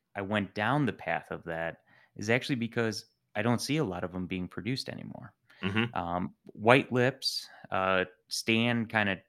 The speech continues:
Speaker 1: Stan Grumbeck, my friend down
Speaker 2: Yeah.
Speaker 1: in Texas, he kinda talked me into working with some. So we split up some animals in, in both collections.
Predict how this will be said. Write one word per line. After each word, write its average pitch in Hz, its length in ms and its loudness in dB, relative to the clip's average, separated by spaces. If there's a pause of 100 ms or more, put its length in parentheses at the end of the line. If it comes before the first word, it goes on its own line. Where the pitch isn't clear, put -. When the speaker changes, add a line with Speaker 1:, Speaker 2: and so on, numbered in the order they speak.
Speaker 1:
Stan 113 320 0
Grumbeck, 104 420 4
my 101 120 -2
friend 101 200 2
down 98 100 4
Speaker 2:
Yeah. 117 80 10
Speaker 1:
in 98 80 0
Texas, 107 440 -2
he 113 140 -6
kinda 104 260 6
talked 110 320 2
me 101 140 -2 (100)
into 98 580 -2 (520)
working 104 560 0 (280)
with 117 200 0
some. 107 600 -2
So 101 220 -4
we 101 460 -4
split - 360 -4
up 101 140 0
some 107 160 -4
animals 101 600 -2
in, 95 260 -8
in 98 120 -2
both 95 240 -2
collections. 95 600 -4